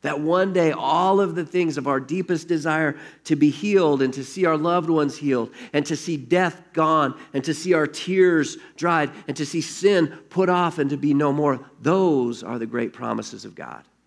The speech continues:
And those are the promises that every single one who is in Christ can rest assured that we will experience one day. And so he says, "Your sins are forgiven."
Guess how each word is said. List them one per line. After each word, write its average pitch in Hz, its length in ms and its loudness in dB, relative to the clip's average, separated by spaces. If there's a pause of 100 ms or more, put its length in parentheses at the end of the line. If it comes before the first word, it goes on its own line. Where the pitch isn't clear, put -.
(760)
And 120 100 -4
those 143 180 2
are 147 60 -2
the 127 100 -2
promises 139 560 -2 (200)
that 131 220 -2
every 175 420 4
single 165 400 0
one 131 300 2
who 127 160 0
is 117 140 0
in 143 240 0
Christ 127 440 -4
can 120 180 -4
rest 131 320 -2
assured 110 500 -6 (540)
that 117 200 -4
we 131 180 2
will 113 380 -2 (120)
experience 123 640 -2
one 104 240 -6
day. 98 320 -10 (1400)
And 151 140 0
so 160 360 2 (520)
he - 120 4
says, 196 420 0 (120)
"Your 139 140 2
sins 190 380 2
are 190 80 4
forgiven." 165 480 2